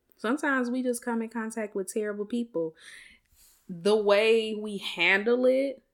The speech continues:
if we stay in that situation too long, is that related to how we feel about ourselves? Yeah. But it's not our fault that we attracted that person. And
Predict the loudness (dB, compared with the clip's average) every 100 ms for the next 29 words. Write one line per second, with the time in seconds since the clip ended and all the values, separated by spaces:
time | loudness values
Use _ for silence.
0 | _ _ -4 -4 -4 -6 -4 -2 0 2
1 | 0 0 -2 -4 -4 -2 0 0 0 -2
2 | -2 0 0 0 -2 -2 -2 0 -2 0
3 | -2 -2 -2 -2 -2 -4 -4 -4 -4 -4
4 | -4 -6 -6 -6 -6 -8 -8 -6 -2 -2
5 | -4 -6 -12 -8 -4 -2 -2 -4 -8 _
6 | _ _ _ -2 0 0 2 0 0 -2
7 | -4 -6 -4 -4 -4 -6 -6 -6 -8 -8
8 | -6 -8 -10 -12 -10 -10 -10 -12 -14 -16
9 | -20 _ _ _ _ _ _ _ -6 -2
10 | 0 -2 -2 -4 -6